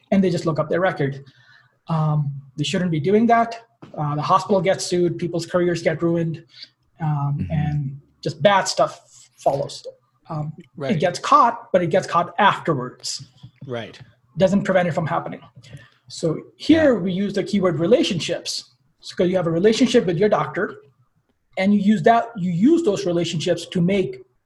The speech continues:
Speaker 1: decisions. So if I have a relationship with my doctor,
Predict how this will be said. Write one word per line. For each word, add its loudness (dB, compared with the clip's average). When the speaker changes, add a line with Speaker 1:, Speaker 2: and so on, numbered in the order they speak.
Speaker 1:
decisions. -4
So -6
if -2
I 6
have 4
a 4
relationship 0
with 2
my 2
doctor, 2